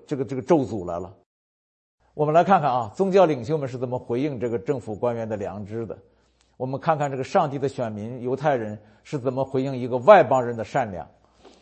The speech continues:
祭司长跟长老挑唆众人求释放巴拉巴，灭掉耶稣。这就是犹太人的回应，这就是宗教的回应，放了杀人犯，灭掉耶稣。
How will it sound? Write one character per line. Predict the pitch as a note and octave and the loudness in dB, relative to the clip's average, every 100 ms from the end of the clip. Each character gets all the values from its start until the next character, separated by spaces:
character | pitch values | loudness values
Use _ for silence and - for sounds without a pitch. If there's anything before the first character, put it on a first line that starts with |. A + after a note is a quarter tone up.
| _ _ _ _ _ _ _ _ _ - | _ _ _ _ _ _ _ _ _ -4
祭 | G#3 D#3 | -2 0
司 | F#3 | 2
长 | D#3+ C3 | 4 2
跟 | D#3+ D3 | 0 0
长 | C3+ C#3+ | 0 2
老 | A#2 - - _ | 0 -2 -10 _
挑 | - D3 B2+ | -2 2 2
唆 | C3+ D#3+ | 4 2
众 | D#3+ E3 | 2 -2
人 | A#2+ G#2 G#2+ - _ _ _ _ _ _ _ _ _ | -4 -6 -10 -16 _ _ _ _ _ _ _ _ _
求 | - - A#2+ C3 | -12 -6 -4 -4
释 | - D3+ | -4 -2
放 | B2 G#2 | -2 0
巴 | A2 | -2
拉 | G#2+ G#2 | 0 -2
巴， | G#2 F2 - _ _ _ | -2 -6 -14 _ _ _
灭 | B2 C#3+ C#3+ | -8 -4 -2
掉 | G2 A2+ G2 | -2 -2 -2
耶 | F#2+ | -6
稣。 | F2+ F#2+ F2 _ _ _ | -10 -14 -18 _ _ _
这 | D#3 | -4
就 | C#3 | -4
是 | B2+ B2 | -4 -4
犹 | A#2 | -4
太 | A2+ B2+ | -2 -2
人 | G#2 G2 | -2 -6
的 | |
回 | F#2+ - F2+ | -10 -10 -10
应， | F2+ E2+ _ _ _ _ | -10 -16 _ _ _ _
这 | C3 | -8
就 | C3 C3+ | -4 -4
是 | B2 | -6
宗 | - B2 | -6 -4
教 | B2 A2+ | -2 -4
的 | G2+ | -4
回 | G2 E2+ | -10 -12
应， | E2+ - _ _ _ _ | -12 -18 _ _ _ _
放 | _ E3+ C#3+ | _ 0 0
了 | A2+ | 0
杀 | C3 A#2+ | -2 -4
人 | A2 | -4
犯， | A2+ A#2 D2 - | -8 -8 -8 -12
灭 | B2+ A#2 | -8 -6
掉 | G#2+ | -6
耶 | F#2 F2+ | -6 -8
稣。 | - E2+ | -12 -18